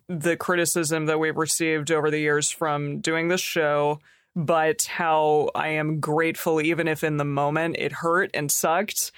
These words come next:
and I felt like a bad person or, like, a bad podcast host, but that I think a lot of those things I've implemented in my daily life, and it's become more second nature now. So I really appreciate the opportunity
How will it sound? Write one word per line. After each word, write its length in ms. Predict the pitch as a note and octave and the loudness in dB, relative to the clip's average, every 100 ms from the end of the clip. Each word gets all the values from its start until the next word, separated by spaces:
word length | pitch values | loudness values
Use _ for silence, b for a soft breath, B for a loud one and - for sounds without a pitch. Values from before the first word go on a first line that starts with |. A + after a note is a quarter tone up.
| B B - | B B -8
and 380 | E3 D#3 D3+ D3+ | -2 0 0 0
I 120 | D#3 | -2
felt 240 | D#3+ E3 C#3+ | 0 0 0
like 160 | C#3+ | -2
a 20 | |
bad 240 | - D3 C#3+ | 0 -2 0
person 480 | G3 G3+ - G3+ F#3 | 0 0 2 2 2
or, 160 | F3 | 2
like, 260 | D#3 D3 C#3+ | 2 0 0
a 60 | |
bad 300 | C#3 D3+ C#3 | -2 0 -2
podcast 560 | D#3+ D#3+ D#3+ F3 E3+ - | -2 -2 0 0 0 0
host, 480 | F3+ F3+ F3+ - - b b b | 2 2 2 -2 -8 b b b
but 540 | C#3+ E3+ D3+ C#3+ - - - _ - | -2 2 2 2 -2 -4 -10 _ -10
that 400 | E3 F3 D#3+ D3+ - | 0 2 2 0 -2
I 140 | E3+ | -2
think 180 | E3+ E3 | -2 0
a 40 | |
lot 180 | E3 D#3+ | 2 2
of 80 | D3+ | 2
those 180 | D#3 D3+ | 0 0
things 220 | D#3+ D#3 | 0 0
I've 160 | D3 B2+ | 0 0
implemented 560 | D#3 D#3 D3+ D3 D3+ | -2 -2 -2 0 0
in 80 | D3 | 0
my 120 | C#3+ | -2
daily 340 | C#3+ D3+ C#3+ C#3 | 0 0 0 0
life, 420 | D3+ D3 D3 - | 2 2 0 -2
and 240 | D3+ D3 | -2 -2
it's 200 | E3 D3+ | -2 -2
become 360 | E3 - E3 D3+ | -2 -2 -2 0
more 180 | D3+ D3+ | 0 0
second 480 | - D#3+ C#3+ C#3 | 0 0 -2 -4
nature 400 | C#3 C#3+ D#3 F#3+ | -4 -4 -2 0
now. 460 | F#3+ G3 G#3 A#3 B3 b b b | 2 2 2 0 -2 b b b
So 180 | - E3 | 0 2
I 60 | |
really 280 | D3+ D#3+ D3 | 2 2 2
appreciate 1040 | C#3+ - - G3+ - F3+ D#3+ D3+ D3+ - - | 0 -4 -2 0 0 0 2 2 0 -2 -2
the 160 | E3+ D3+ | 0 0
opportunity 960 | D3+ D#3+ - F#3 E3 D#3+ D#3 D3+ D3+ | 0 -2 0 0 0 0 0 0 -2